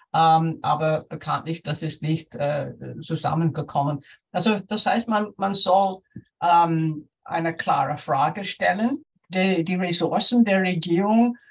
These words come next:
ähm, Medien, ähm, Auftritte,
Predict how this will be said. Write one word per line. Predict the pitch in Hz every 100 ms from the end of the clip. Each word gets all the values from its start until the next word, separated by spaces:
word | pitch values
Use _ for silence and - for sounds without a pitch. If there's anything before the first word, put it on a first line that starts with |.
| _ _
ähm, | 180 180 180 175 175 170 165
Medien, | 175 165 165 190 214 208 208 202 202 - 180
ähm, | 185 185 190
Auftritte, | - 160 196 - 214 214 - 220 208 -